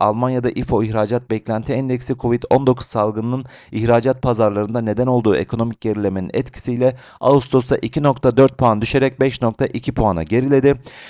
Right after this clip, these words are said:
Ucuz Amerikan soya fasulyesi Çin'i rekor alımlara yöneltiyor. Çin, A B D'den rekor düzeyde soya fasulyesi ithal etmeye hazırlanıyor. Dört ülkeden Doğu Akdeniz'de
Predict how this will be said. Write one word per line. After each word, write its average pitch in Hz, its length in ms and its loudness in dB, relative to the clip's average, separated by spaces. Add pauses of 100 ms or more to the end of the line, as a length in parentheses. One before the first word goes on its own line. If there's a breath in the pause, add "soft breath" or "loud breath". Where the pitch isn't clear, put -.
(160 loud breath)
Ucuz 143 320 6
Amerikan 131 440 2
soya 147 240 4
fasulyesi 123 580 -2
Çin'i 135 420 -2
rekor 117 340 4
alımlara 104 380 2
yöneltiyor. 135 540 4 (280 loud breath)
Çin, 151 300 0
A 113 200 4
B 123 160 2
D'den 131 280 2
rekor 123 300 4
düzeyde 117 420 0
soya 127 280 6
fasulyesi 107 500 -4
ithal 127 320 0
etmeye 104 280 -2
hazırlanıyor. 135 680 2 (520 loud breath)
Dört 160 280 8
ülkeden 135 500 4
Doğu 135 200 10
Akdeniz'de 131 580 2